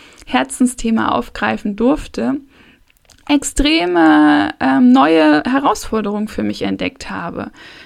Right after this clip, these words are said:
Nämlich vor allem, ich hatte es schon eben erwähnt, das Schreiben ist eine sehr, sehr isolierte Tätigkeit. Und ich hatte das Fluch und Segen, Glück und Pech zugleich, dass mein Professor, mein Doktorvater, der eben auch mein Chef war, mich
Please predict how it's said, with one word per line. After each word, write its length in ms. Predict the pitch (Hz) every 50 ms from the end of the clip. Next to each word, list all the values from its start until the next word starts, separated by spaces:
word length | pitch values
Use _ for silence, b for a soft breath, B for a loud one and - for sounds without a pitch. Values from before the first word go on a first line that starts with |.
| B B B
Nämlich 480 | 233 233 262 277 269 269 269 262 -
vor 240 | - - 247 233 -
allem, 440 | 240 226 240 269 294 311 339 359 359 _ _ _ _ _ _ _ _ _ _ _ _ _ _ _ _ _ _ _ - - - - - -
ich 260 | - - 214 - -
hatte 120 | 247 254
es 120 | 254 - -
schon 120 | 254 254
eben 220 | 277 262 247 233 -
erwähnt, 420 | - 226 220 226 226 247 254 247
das 180 | 233 220 - -
Schreiben 500 | - - 208 202 226 - - - 254 -
ist 200 | 226 226 - -
eine 220 | 208 220 214 208
sehr, 320 | 202 214 233 233 247 247
sehr 220 | 233 - 226 226 -
isolierte 520 | 214 - - 214 214 214 233 226 - 214
Tätigkeit. 720 | - - - - - 104 - - - - - 98 104 101 -
Und 180 | 107 110 - B B B B B B B B B B
ich 160 | - 226 -
hatte 220 | 247 247 254 269 233
das 280 | 220 226 226 - - -
Fluch 320 | - - - 302 359 381 -
und 180 | 277 254 240
Segen, 360 | 247 - 208 233 247 240 233
Glück 300 | 220 220 247 269 - -
und 140 | - 214 220
Pech 280 | - - 240 240 - -
zugleich, 600 | - - 202 208 214 202 202 233 262 254 262 - B B B B B B
dass 200 | - 208 220 -
mein 160 | 214 208 208
Professor, 640 | - - 233 220 - 254 269 285 - - - 247
mein 260 | 240 110 104 110 - -
Doktorvater, 720 | 247 233 - - - - - - 214 208 208 - - -
der 160 | 202 202 -
eben 240 | - - 180 196 -
auch 80 | - -
mein 160 | - 240 240
Chef 280 | 254 - 285 269 - -
war, 120 | 247 226
mich 260 | 220 214 - - -